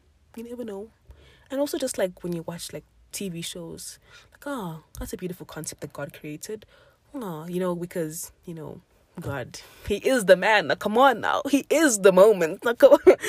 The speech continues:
<laughs> But anyway, I'm, on a serious note, like, just marveling at what God has done for each and every one of us. And I think there are quite a few more, but I'll discuss them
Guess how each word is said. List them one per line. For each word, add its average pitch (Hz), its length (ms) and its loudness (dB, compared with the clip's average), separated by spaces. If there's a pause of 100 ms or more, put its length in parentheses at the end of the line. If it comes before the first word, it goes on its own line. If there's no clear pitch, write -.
(120)
<laughs> - 300 -8
But 220 100 4
anyway, 208 300 6
I'm, 180 300 -2
on 190 100 -2
a 180 80 2
serious 175 440 -4
note, 165 240 -6
like, 160 180 -6
just 190 320 -2 (380)
marveling 185 580 2
at 170 180 -8
what - 300 -6
God 151 320 -2
has 143 480 -8 (160)
done 151 380 -2
for - 200 -16
each 165 200 -16
and 160 80 -12
every 160 160 -14
one 165 180 -14
of 160 100 -16
us. - 280 -14
And - 120 -12 (320)
I 208 60 0
think 370 220 -4
there 311 80 2
are - 20 -18
quite 262 240 2
a 240 60 6
few 214 180 -8
more, 185 360 -2 (280)
but 190 100 2
I'll 190 80 4
discuss 185 380 -4
them 202 220 -4